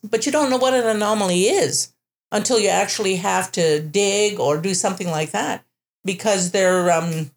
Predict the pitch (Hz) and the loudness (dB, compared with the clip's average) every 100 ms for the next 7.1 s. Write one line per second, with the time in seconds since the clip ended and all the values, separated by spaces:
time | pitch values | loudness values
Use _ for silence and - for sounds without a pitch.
0 | _ _ - - _ _ _ _ _ 226 | _ _ -18 -18 _ _ _ _ _ -4
1 | 226 294 247 240 330 370 170 143 - 196 | -2 -2 2 2 0 -2 -6 -6 -8 -6
2 | - 254 233 190 202 202 170 165 320 381 | -4 -2 0 0 0 -2 0 0 0 0
3 | 233 - - 175 185 131 - 208 330 180 | 0 -2 -2 -2 -2 -2 -2 -2 0 -2
4 | - - - 214 170 185 - 196 320 - | -2 -4 -2 -4 0 -2 0 0 0 -2
5 | 160 147 - 494 175 143 170 156 175 202 | -4 -4 -4 0 0 -2 -6 -2 0 2
6 | 226 370 202 147 - - _ - 226 247 | 0 2 0 0 -4 -8 _ -6 0 0
7 | - | -2